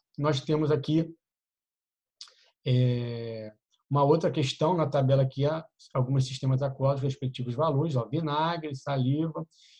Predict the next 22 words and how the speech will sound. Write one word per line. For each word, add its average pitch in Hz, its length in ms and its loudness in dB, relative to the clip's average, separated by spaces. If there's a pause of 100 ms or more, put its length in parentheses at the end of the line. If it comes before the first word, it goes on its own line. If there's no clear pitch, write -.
(140)
Então, 151 300 0
considerando 156 920 0 (180)
os 131 140 0
sistemas 139 480 0
aquosos 131 420 0
da 127 100 -2
tabela, 151 240 -2
é 170 160 6
correto 160 380 2
afirmar 139 480 2
que 107 240 -6 (420)
o 139 60 -2
vinagre 165 420 4
é 170 80 2
três 180 260 2
vezes 160 220 2
mais 147 260 2
ácido 151 300 0
que - 80 -8
o - 20 -4
suco 135 320 -6
gástrico? 127 720 -2